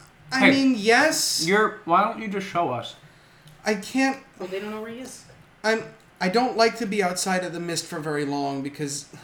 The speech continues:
Speaker 1: you, you just never know who's gonna come along. But, but
Speaker 2: Well, why don't you
Speaker 1: But, but they're through, they're through there, and she motions, or they motion for the exit that you were about to go through. Um, and they go, "If, if you're really going to face them, can, can you find out what happened to him?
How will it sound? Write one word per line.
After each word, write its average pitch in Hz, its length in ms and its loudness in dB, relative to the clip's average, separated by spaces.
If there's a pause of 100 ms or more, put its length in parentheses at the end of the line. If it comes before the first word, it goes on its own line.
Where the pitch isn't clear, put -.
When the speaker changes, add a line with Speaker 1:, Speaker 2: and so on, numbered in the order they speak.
(300)
Speaker 1:
you, 175 180 -8
you 175 200 -10
just 196 240 -4
never 214 180 2
know 190 180 2
who's 185 140 0
gonna 175 180 -2
come 180 180 -6
along. 160 360 -2
But, 185 180 -2
but 196 140 0
Speaker 2:
Well, 196 180 6
why 151 200 6
don't 190 180 2
you 202 240 -4 (880)
Speaker 1:
But, 208 280 -4
but 233 180 6
they're 254 160 8
through, 269 460 2
they're 240 160 6
through 240 320 0
there, 147 320 2
and 135 100 -2
she 175 160 -4
motions, 147 500 -2
or 160 140 2
they 147 140 2
motion 147 340 0
for 131 120 -6
the 131 140 -2
exit 123 300 -8
that 120 60 -12
you 123 100 -8
were 120 140 -6
about 110 180 -8
to 117 60 -12
go 104 160 -12
through. 101 360 -16 (680)
Um, 123 420 0 (400)
and 170 160 -2
they 156 80 -2
go, 165 260 -2
"If, 185 180 -8
if 190 160 -10
you're 294 160 -2
really 269 240 -4
going 233 220 -4
to 208 80 -4
face 196 320 -6
them, 170 200 -6
can, 190 160 -6
can 208 220 -10
you 254 120 -4
find 269 260 -2
out 247 100 0
what 240 140 -4
happened 185 420 -6
to 220 120 -4
him? 226 320 -6